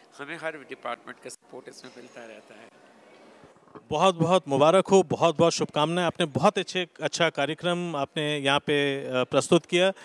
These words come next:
Speaker 2: और मैं वाकई आपके साथ पूरी टीम को, अ, जो आपने, अ, अपना एक फाउंडेशन यहाँ पे क्रिएट किया है, अ, जिसको आपने इनोवेशन इंडिया, अ, if I am not wrong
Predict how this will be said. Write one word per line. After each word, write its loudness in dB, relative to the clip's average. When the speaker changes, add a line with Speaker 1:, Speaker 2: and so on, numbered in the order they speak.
Speaker 2:
और 4
मैं -2
वाकई 0
आपके -2
साथ -4
पूरी -4
टीम 4
को, -4
अ, -14
जो 0
आपने, -2
अ, -2
अपना -6
एक -2
फाउंडेशन 0
यहाँ 0
पे -4
क्रिएट -4
किया -2
है, 0
अ, 0
जिसको -4
आपने -4
इनोवेशन -2
इंडिया, 0
अ, -2
if -6
I 0
am -6
not 0
wrong 0